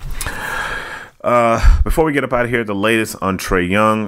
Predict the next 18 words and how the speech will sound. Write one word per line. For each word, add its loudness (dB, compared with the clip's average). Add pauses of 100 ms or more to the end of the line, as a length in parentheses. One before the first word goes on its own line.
Uh, 2
my -4
guy 0
Chris -4
Kirschner -4
reported -2
that, 0 (420)
uh, -4
after -4
the -4
game, -2
Trae -2
said -2
that -2
his -6
ankle -4
hurts. -4 (280)
<laughs> -4